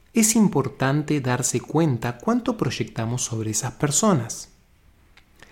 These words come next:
Hay que empezar por aceptar: "Yo no veo a esta persona como realmente es,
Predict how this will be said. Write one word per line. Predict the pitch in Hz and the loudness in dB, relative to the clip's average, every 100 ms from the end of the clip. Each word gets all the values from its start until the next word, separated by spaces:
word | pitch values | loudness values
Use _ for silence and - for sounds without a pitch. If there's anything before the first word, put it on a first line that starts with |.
| - - - | -20 -20 0
Hay | 208 | 0
que | 214 | 4
empezar | 202 - 123 - 107 | 4 4 2 0 -2
por | - 131 | 0 0
aceptar: | 127 156 147 208 147 131 - - _ _ _ _ - _ - - - | 0 -2 0 0 0 -4 -14 -20 _ _ _ _ -20 _ -20 -20 -8
"Yo | - 233 | 2 4
no | 233 190 | 6 8
veo | 220 196 | 8 6
a | 131 | 4
esta | - 127 | -2 -2
persona | 120 - 143 131 127 | -2 0 0 0 0
como | 117 113 | 0 0
realmente | 117 113 117 117 117 139 147 | 0 0 0 0 2 2 2
es, | - - | -2 -6